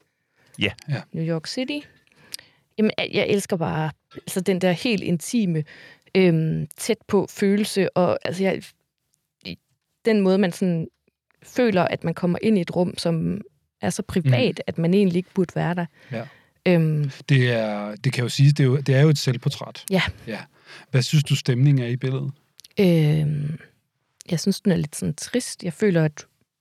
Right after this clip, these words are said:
Speaker 3: måske hun vil noget med ham, han ikke vil.
Speaker 2: Mhm.
Speaker 3: Han kigger væk, og
Speaker 2: Er
Speaker 3: hun
Speaker 2: det,
Speaker 3: kigger på ham,
Speaker 2: er det
Speaker 3: men
Speaker 2: sådan,
Speaker 3: altså
Speaker 2: ligesom om de lige har, de har lige haft sex,
Speaker 3: Ja.
Speaker 2: eller et eller andet af den stil,
Speaker 3: Ja.
Speaker 2: ikke?
Speaker 3: Jo, det
Speaker 2: Ja.
Speaker 3: har de, tror jeg.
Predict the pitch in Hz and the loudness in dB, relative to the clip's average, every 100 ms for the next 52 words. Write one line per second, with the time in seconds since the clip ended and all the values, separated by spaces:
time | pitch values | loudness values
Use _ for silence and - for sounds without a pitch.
0 | - 165 - 190 202 196 196 190 185 175 | -8 -6 -2 2 2 4 4 4 2 2
1 | - 175 175 185 202 196 175 170 - _ | 0 0 0 0 0 0 -2 -4 -8 _
2 | _ _ 127 107 120 - _ _ _ 185 | _ _ -2 0 -6 -8 _ _ _ -4
3 | - 185 170 170 180 - - _ - 147 | -2 -2 -2 -2 -4 -8 -18 _ -6 2
4 | - 196 180 - 160 160 175 - 131 170 | 2 2 -2 0 2 2 0 -2 0 4
5 | 139 135 - 143 127 127 131 143 143 123 | 6 6 6 4 4 2 4 4 4 0
6 | 120 123 120 - 120 - - 170 117 123 | 2 2 0 -4 -4 -6 -4 -2 0 -2
7 | 120 113 117 123 - - 139 147 196 - | -2 -4 -6 -8 -8 -6 -2 0 0 -2
8 | - 185 - 202 175 - - - | 0 0 2 0 0 -4 -6 -6